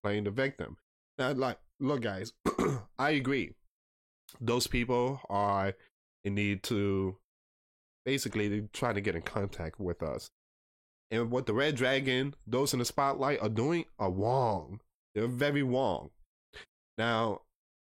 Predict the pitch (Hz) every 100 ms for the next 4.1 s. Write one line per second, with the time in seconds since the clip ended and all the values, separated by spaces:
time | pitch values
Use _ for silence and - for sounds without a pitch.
0 | _ _ 113 127 120 113 117 110 123 139
1 | 143 143 151 131 113 113 123 110 107 107
2 | 104 107 110 117 107 104 101 98 98 -
3 | - - 113 123 104 101 98 110 110 151